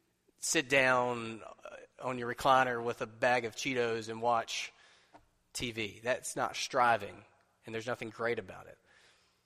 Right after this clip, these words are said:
You strive when you're in pursuit of something great or fleeing some great danger or contending with some great fight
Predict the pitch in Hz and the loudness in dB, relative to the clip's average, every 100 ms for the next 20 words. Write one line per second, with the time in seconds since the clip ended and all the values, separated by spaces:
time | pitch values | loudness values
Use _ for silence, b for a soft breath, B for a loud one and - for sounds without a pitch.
0 | b _ _ _ _ _ _ - 117 - | b _ _ _ _ _ _ -14 -8 -4
1 | 190 180 208 208 165 143 139 135 123 - | 4 6 6 4 4 -2 -2 -4 -6 -4
2 | 160 127 - 127 120 113 117 113 98 127 | -4 -4 -6 -6 -8 -6 -2 -2 -2 -8
3 | 113 - 147 143 123 131 117 127 117 110 | -10 -6 -4 -4 -6 -8 -6 -4 -4 -6
4 | 113 110 110 101 92 113 117 110 B B | -8 -8 -8 -12 -10 -6 -6 -8 B B
5 | B - 143 180 170 147 120 - 143 127 | B -6 -2 2 2 2 -2 -2 -2 -2
6 | 123 127 135 127 - - b b b - | -4 -4 -4 -6 -12 -16 b b b 2
7 | 139 127 117 | 6 6 4